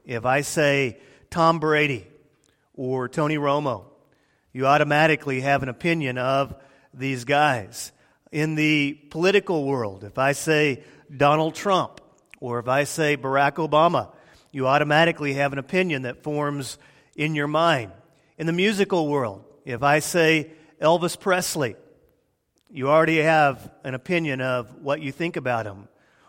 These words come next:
Or if I say Lash and the Pallbearers, you know, you automatically have an idea of what you think about their music. Well, whenever you say Jesus Christ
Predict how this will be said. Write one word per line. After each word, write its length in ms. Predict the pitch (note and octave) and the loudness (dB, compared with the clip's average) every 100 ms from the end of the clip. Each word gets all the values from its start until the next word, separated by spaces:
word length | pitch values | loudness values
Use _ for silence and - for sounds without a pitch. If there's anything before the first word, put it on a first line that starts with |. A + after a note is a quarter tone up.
| - | -2
Or 160 | E3 | 0
if 100 | D#3 | 4
I 120 | E3+ | 6
say 580 | F3 - F#3+ F3 E3 - - _ - | 6 4 6 6 2 -2 -14 _ -2
Lash 340 | D#3 F3 - | 2 2 2
and 80 | F#3 | -2
the 60 | |
Pallbearers, 800 | F3+ F#3 G3 F#3+ C3+ G2+ - - - _ _ _ _ | 2 2 4 2 0 -4 -14 -20 -20 _ _ _ _
you 80 | C#3 | -8
know, 60 | C#3 | -4
you 160 | D3 | 2
automatically 680 | D3 D3+ D#3 E3 E3+ D#3 D3 | 2 2 2 2 2 0 -2
have 200 | C#3 C#3+ | 0 0
an 80 | C#3+ | 0
idea 460 | C#3+ C#3+ C#3+ D#3+ D#3 | -2 -2 0 2 2
of 100 | B2 | 0
what 260 | C3+ C3+ | -4 -6
you 80 | C#3 | -8
think 460 | B2+ D#3+ D#3 C3 - _ _ _ | -6 0 0 -2 -14 _ _ _
about 420 | C#3 C3 C#3 C#3 | -4 0 0 0
their 340 | C#3+ C#3 C3+ C3 C3+ | 0 0 0 -2 -8
music. 760 | C#3+ F3 D3 C#3+ - - - _ _ _ _ - | -6 -4 -4 -6 -8 -18 -20 _ _ _ _ 0
Well, 200 | F3 F3 | 2 4
whenever 280 | E3+ F#3+ | 2 0
you 200 | F#3 F#3+ | 0 -4
say 600 | A3 - G#3+ F#3+ E3 D#3+ - | -4 0 4 4 4 0 -12
Jesus 480 | A#2+ G3 G3+ D#3+ D#3+ | -6 -4 -2 -4 -8
Christ 800 | - F3 E3+ A2+ - - - - | -8 -4 -4 -4 -10 -16 -16 -18